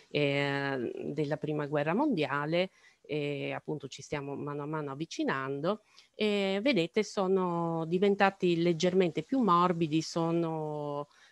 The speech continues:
eh, però stringono molto i fianchi, eh, in questo caso, eh, però appunto perlomeno non incurvano la schiena, è già qualcosa.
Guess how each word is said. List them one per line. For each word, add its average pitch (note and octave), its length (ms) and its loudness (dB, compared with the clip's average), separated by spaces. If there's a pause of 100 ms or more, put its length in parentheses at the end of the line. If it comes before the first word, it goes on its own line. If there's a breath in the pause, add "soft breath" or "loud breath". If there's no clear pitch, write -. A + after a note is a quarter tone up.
(120)
eh, D3+ 580 -6
però A#3 180 4
stringono G#3+ 1000 2
molto F3 1400 6
i F#3 100 0
fianchi, E3 760 2 (400 loud breath)
eh, D#3 720 2
in E3+ 180 4
questo E3+ 320 0
caso, C#3+ 680 0 (180)
eh, F#3 120 -10 (220)
però G3 260 6
appunto D3+ 460 -4
perlomeno D#3+ 800 6
non E3 320 0
incurvano C#3 680 -6
la C3+ 120 -10
schiena, A#2+ 480 -10 (320)
è G#3+ 100 -6
già G#2+ 160 -12
qualcosa. A#2+ 540 -14